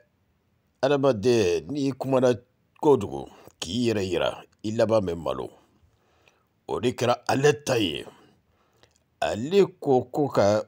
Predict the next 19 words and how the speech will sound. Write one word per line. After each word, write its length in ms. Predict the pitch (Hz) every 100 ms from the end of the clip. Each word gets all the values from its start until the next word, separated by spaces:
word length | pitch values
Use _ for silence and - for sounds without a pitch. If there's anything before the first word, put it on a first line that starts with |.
| _ _ _
maa 320 | 98 101 127 165
ninnu 280 | 113 113 117
bila 320 | 85 76 73 92 - _ _ _ _ _ _
sans 420 | - - - 220 226
délai. 480 | 107 95 78 69 - - _ _ _ _ _ _ _ _ _ _ _ -
Cɛya 320 | 104 131 135 127
kan 200 | - 208
y'o 120 | 147 104
ye 180 | 98 101
kɛ, 200 | - 73 - -
o 140 | - 80
ye 100 | 95
tiɲɛ 280 | - 80 82
ye. 180 | 85 - _ _ _ _ _ _ _ _ _ _
An 120 | 131 120
tɛna 300 | - 120 90
mɛn 200 | 82 82 -
o 80 |
kan, 280 | - - -